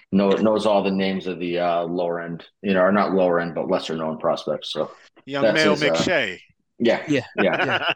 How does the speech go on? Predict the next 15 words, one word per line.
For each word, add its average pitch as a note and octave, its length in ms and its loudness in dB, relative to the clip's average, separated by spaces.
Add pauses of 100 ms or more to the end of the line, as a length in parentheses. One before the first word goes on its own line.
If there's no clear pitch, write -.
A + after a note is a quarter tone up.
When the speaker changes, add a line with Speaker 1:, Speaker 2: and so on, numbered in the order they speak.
(140)
Speaker 2:
<laughs> - 200 -10
Speaker 3:
exactly. B2+ 560 -2 (180)
Speaker 2:
Young C3 240 -10
Mel C#3 160 -2
Speaker 3:
Yeah. C#3+ 140 2
Speaker 2:
McShay. - 540 -6 (240)
Speaker 3:
Do D3 80 -4
you D#3+ 60 0
s-, - 200 -4
you D#3+ 160 -2
saw D#3+ 360 2 (100)
that, C#3 240 2
uh, B2 480 2 (360)
Makai C#3 400 -2
Polk D3 300 -4